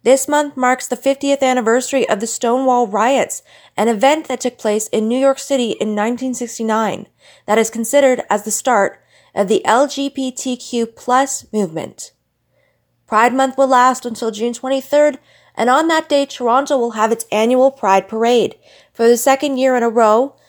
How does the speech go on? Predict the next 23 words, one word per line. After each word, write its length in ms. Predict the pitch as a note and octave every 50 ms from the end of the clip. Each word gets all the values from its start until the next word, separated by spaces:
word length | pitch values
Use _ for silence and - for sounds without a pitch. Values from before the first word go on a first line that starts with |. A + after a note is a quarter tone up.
| _ _ _
police 340 | - A3+ B3 B3+ C4+ C4 -
officers 480 | B3+ A#3 A3+ A3+ A3 A3 A3+ A3+ G#3
will 120 | G#3 A3 A3
not 300 | A3 G#3+ A#3 C#4+ D4 -
be 140 | B3+ A#3 A3
able 160 | G#3 F#3 G#3+
to 100 | G#3+ G#3+
march 300 | G3+ G3 G3+ G#3 G#3 A#3
in 60 | A3+
the 60 | A3
parade 400 | G#3 - - G3+ G3+ G3 G3 G3+ - _
in 180 | - A3 G#3+ G#3+
their 140 | G#3+ G3+ G3
uniform. 680 | G3+ A3 A3+ A#3 G#3+ - - F3+ D3+ A2 G2+ - - - _ _ _ _ _ _ _ _ _ _ _ _
And 280 | - A3+ A3+ A3+ G#3+ G3+
though 200 | A3+ B3 C4+ C4+
Mayor 320 | B3 B3 A#3+ A#3+ A#3 A#3
Tory 380 | A#3 - A#3 B3+ C4 C#4+ D4 D4
said 260 | C#4+ - C4 A#3 A#3+
he 120 | A3+ A3+
will 180 | F#3 A3 A3 A#3+
be 120 | A#3+ A#3
marching, 560 | G#3+ G#3+ A#3 C#4+ D4 - C4 A3+ G#3 A3+ A#3